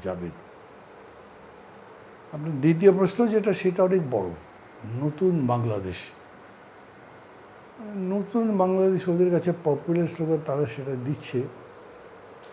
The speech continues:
আমরা আমাদের দল থেকে বলতাম কল্যাণ রাষ্ট্র, মানে বাংলাদেশ একটা মানবিক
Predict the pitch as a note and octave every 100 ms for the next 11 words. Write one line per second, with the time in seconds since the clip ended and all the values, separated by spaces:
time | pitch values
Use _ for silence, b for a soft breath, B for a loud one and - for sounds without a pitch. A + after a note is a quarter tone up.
0 | - - - - - - - - - -
1 | - - - - D3+ F3 G3+ F#3+ F#3+ G3
2 | F3 D#3+ F3 F3 F#3+ F#3 E3+ E3+ E3 E3+
3 | E3+ - - - F3+ F3 E3 D3+ C3 G#2+
4 | - - F#2 - - - B2 A#2+ G2+ A#2+
5 | C3 C3+ D3 E3 D#3 B2 E3 E3+ F3 -
6 | B B B - A2+ A#2 C#3 D3 C#3+ D3+
7 | D#3